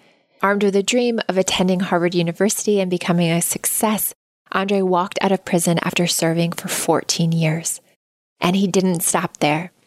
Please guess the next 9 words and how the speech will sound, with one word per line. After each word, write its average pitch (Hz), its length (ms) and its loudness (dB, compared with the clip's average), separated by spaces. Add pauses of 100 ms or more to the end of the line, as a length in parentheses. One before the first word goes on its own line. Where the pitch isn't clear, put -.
(360)
Today, 190 360 2
he 190 160 2
is 180 100 0
the 156 180 -2
author 208 600 0
of 185 120 -2
Ambassador 170 580 0
of - 140 -2
Hope, - 440 -2